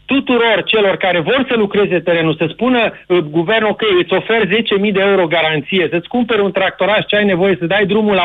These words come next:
o activitate acolo.” Nu, în România au fost, uh, m, s-au dat credite la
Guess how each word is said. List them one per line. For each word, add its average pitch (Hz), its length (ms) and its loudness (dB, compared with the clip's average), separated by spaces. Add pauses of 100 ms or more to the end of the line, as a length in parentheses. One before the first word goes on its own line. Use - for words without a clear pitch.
(100)
o 165 40 0 (180)
activitate 165 640 -2
acolo.” 175 320 2
Nu, 196 280 2 (160)
în 160 100 0 (120)
România 196 320 2
au 175 240 0 (100)
fost, 220 160 0 (300)
uh, 180 140 2 (100)
m, 175 300 -2 (100)
s-au 170 120 0
dat 208 200 0
credite 208 800 -2
la 170 220 0